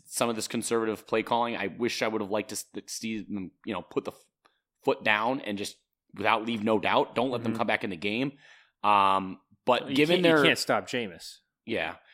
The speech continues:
Speaker 1: Given, given their start, except they did with the two interceptions,
Speaker 2: Well,
Speaker 1: but
Speaker 2: I mean, you can't stop Jameis right away.
Speaker 1: Oh.
Speaker 2: Yeah.
Speaker 1: Yeah.
Speaker 2: Jameis is gonna get his touchdowns. He's just also gonna do
Speaker 1: <laughs>
Speaker 2: interceptions. That's
Speaker 1: Yeah.
Speaker 2: how we, we know this.
Speaker 1: Yeah.
Speaker 2: <laughs>
Speaker 1: Um,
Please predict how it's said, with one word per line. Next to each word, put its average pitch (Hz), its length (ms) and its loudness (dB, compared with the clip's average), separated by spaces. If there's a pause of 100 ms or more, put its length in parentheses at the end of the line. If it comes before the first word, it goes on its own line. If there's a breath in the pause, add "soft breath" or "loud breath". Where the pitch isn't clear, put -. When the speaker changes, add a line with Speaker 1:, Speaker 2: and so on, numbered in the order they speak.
(160 soft breath)
Speaker 1:
Given, 175 360 4
given 175 240 4
their 175 100 4
start, 127 260 2
except 101 200 -4
they 104 80 0
did 85 220 -8 (180)
with 92 140 -8
the - 60 -18
two - 180 -12
interceptions, 80 500 -12
Speaker 2:
Well, 110 340 2
Speaker 1:
but - 60 -10
Speaker 2:
I 131 40 -6
mean, 113 140 -4
you 117 60 -4
can't 120 220 -4
stop 110 180 -2
Jameis 110 280 -4
right 98 120 -4
away. 90 400 -8
Speaker 1:
Oh. 80 380 -2
Speaker 2:
Yeah. 90 200 -8 (200)
Speaker 1:
Yeah. 78 220 -12 (140)
Speaker 2:
Jameis 143 300 2
is 123 60 -8
gonna 123 160 -2
get 113 120 -2
his 107 120 -2
touchdowns. 98 500 -6
He's 101 80 -16
just 101 220 -12
also 101 360 -4
gonna 92 240 -6
do 139 80 -8
Speaker 1:
<laughs> 151 60 0
Speaker 2:
interceptions. 143 640 0
That's 120 160 -2
Speaker 1:
Yeah. 85 60 -2
Speaker 2:
how 117 200 6
we, 120 180 -4
we 143 220 0
know 156 200 4
this. - 340 -10
Speaker 1:
Yeah. 85 300 -2
Speaker 2:
<laughs> - 420 -10
Speaker 1:
Um, 123 420 4